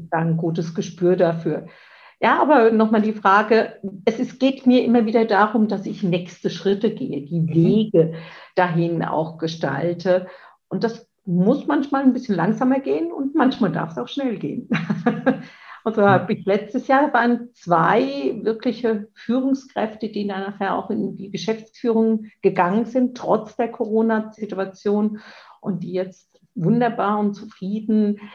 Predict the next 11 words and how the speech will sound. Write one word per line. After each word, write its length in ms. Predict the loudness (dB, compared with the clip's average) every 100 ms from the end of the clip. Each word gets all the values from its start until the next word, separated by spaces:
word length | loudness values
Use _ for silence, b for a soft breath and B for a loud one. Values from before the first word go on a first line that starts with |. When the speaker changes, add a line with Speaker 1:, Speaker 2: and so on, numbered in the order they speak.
| B B -2
Speaker 1:
ihr 280 | 0 2 0
Amt 260 | 0 -2
jetzt 240 | -4 -6 -4
ausführen. 1120 | -2 0 -2 -4 -16 _ -10 -6 -4 -6 -14 _
Finde 260 | -6 -6
ich 140 | -8 -12
schon 300 | -4 -2 -2
toll. 340 | -2 -4 -4 -12 _ _ _
Speaker 2:
Und, 120 | -2
Speaker 1:
Ja. 140 | -2 -4
Speaker 2:
und, 220 | -12 -12